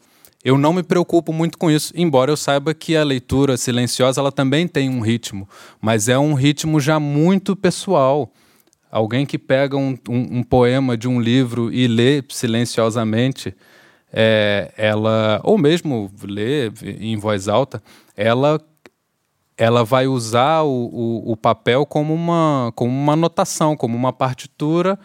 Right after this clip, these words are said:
pra, pra produzir um, um, um som, uma, uma performance, assim, no limite, sobre a qual eu não tenho mais controle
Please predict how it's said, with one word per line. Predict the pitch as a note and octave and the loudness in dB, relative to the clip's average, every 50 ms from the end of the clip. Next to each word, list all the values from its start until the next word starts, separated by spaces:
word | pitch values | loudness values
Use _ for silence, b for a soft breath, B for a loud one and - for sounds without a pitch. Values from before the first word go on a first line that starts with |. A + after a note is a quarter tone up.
| B B B B B B - | B B B B B B -2
pra, | - C3+ B2+ C3 C3+ C#3 D#3 D3+ D3 C3 A2+ - _ _ _ _ _ _ _ _ _ _ _ _ _ _ - - _ | 0 2 2 2 2 2 2 0 0 0 -2 -4 _ _ _ _ _ _ _ _ _ _ _ _ _ _ -20 -18 _
pra | - G#2 G#2+ G#2+ G#2+ A2 A2+ G#2+ F#2+ - _ _ _ | -8 -4 -2 -2 0 0 -2 -2 -4 -8 _ _ _
produzir | - G#2+ G#2+ G#2+ A2+ A#2 A#2 G#2 G#2+ A2 A2 A2+ A#2+ B2+ C3+ C3 | -6 -6 -6 -4 -4 -6 -6 -4 -4 -4 -2 -2 0 0 0 0
um, | B2 A#2 | 0 0
um, | A2 A2 G#2 G2+ A2 A2 G#2 F#2+ G2+ G#2 - - - - - - D2+ D2 - - - - - F#2+ A2+ A2+ | 0 -2 -2 -4 -4 -4 -6 -6 -8 -8 -10 -12 -14 -16 -18 -18 -18 -18 -20 -18 -14 -12 -10 -8 -8 -8
um | G#2 | -8
som, | - - - G#2 A2 B2+ C3+ | -8 -6 -2 0 0 2 2
uma, | A#2 G#2+ G#2 G#2 | 0 0 -2 -4
uma | - G#2+ A2 A2 G#2+ | -4 -4 -2 -2 -2
performance, | - - - G#2+ G2 - - G#2+ A#2+ C3+ C#3+ C3 A2+ A2 - | 0 0 -2 -2 -2 0 2 2 2 2 0 -2 -8 -10 -10
assim, | G#2+ - - A#2 A#2 A#2+ | -12 -12 -10 -8 -8 -6
no | A#2+ A#2 | -6 -4
limite, | A2 A2+ A2+ A2 A2+ C3 C#3 - - _ B B B B B B B B B B | -4 -2 -2 -2 -2 -4 -6 -8 -14 _ B B B B B B B B B B
sobre | - - C#3 C3 D3 | 2 4 6 6 6
a | C#3+ | 4
qual | - D#3+ D#3 E3+ | 4 4 2 2
eu | F3+ | 2
não | F#3 F#3+ F#3 | 0 -2 0
tenho | - F#3+ G3+ | 0 0 0
mais | G3 G3+ G3 - | 0 0 -2 0
controle | - A3+ A#3 A3+ - F3 D#3+ D#3+ C#3+ A#2+ G#2+ | 0 0 0 2 4 4 4 4 2 0 -2